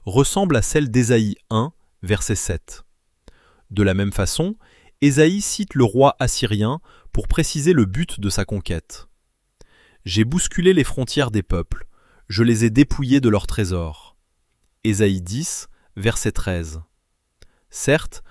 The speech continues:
ce type de phrase apparaît dans d'autres passages de l'Ancien Testament. Cependant, dans tous les autres cas,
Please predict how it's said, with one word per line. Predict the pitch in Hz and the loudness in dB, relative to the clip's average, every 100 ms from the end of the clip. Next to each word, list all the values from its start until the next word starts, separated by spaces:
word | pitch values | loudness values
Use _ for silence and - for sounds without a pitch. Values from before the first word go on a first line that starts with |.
| - _ | -20 _
ce | - - | -4 -2
type | - 196 139 | -2 -4 0
de | 120 | 0
phrase | - 139 160 147 - | 0 0 0 -2 -4
apparaît | 117 127 127 160 | 0 2 2 0
dans | 117 | 0
d'autres | 98 143 180 131 | 2 2 2 2
passages | 117 101 117 131 120 | 0 0 0 -2 0
de | 101 | 0
l'Ancien | 101 98 135 | 0 -4 -6
Testament. | 120 101 - 90 80 - _ _ _ - _ _ _ | -4 -6 -4 -6 -6 -12 _ _ _ -20 _ _ _
Cependant, | - 104 - 98 117 170 - _ _ - | -6 -2 0 2 0 0 -4 _ _ -6
dans | 104 101 | -2 0
tous | - 208 | 0 2
les | 139 | 2
autres | 117 - 101 | 2 -2 -4
cas, | - 123 | -2 -2